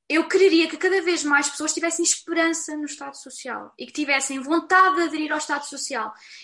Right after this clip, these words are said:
E uma das boas maneiras de tu deixares que partidos como, por exemplo, a Iniciativa Liberal cresçam é permitires que as pessoas achem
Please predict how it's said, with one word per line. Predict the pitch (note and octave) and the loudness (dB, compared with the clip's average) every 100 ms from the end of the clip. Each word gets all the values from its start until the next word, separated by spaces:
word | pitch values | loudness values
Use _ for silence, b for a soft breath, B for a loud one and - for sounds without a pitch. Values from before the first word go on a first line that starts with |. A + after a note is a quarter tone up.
| B | B
E | E4+ | 0
uma | G#4 G#4 | 2 2
das | G4 | 2
boas | E4+ F#4+ E4+ | 2 2 2
maneiras | E4+ D4 A#3 A3+ A#3 | -2 0 -2 -4 -8
de | |
tu | C#4 | -8
deixares | C#4+ C#4+ A3+ G#3+ | -8 -4 -4 -4
que | - | -6
partidos | C4 B3+ B3 - | -10 -8 -10 -10
como, | - B3 A3+ | -6 -6 -6
por | - | -6
exemplo, | C4+ B3 A#3 G#3+ - _ | -4 -4 -6 -8 -18 _
a | |
Iniciativa | A3+ A#3 A#3+ A#3+ | -10 -10 -8 -10
Liberal | A3+ G#3 F#3 F#3 | -10 -12 -12 -8
cresçam | A#3 A#3 - B3+ D#4 - - _ _ _ _ _ - - | 0 0 0 -4 -6 -12 -20 _ _ _ _ _ -8 -4
é | C4 C#4 C#4+ | 0 0 2
permitires | D#4+ F4 D#4 B3+ - | 0 2 0 -6 -8
que | |
as | C4+ | -10
pessoas | - - B3 | -8 -6 -2
achem | C4+ D4 E4+ F#4+ | 2 2 0 -8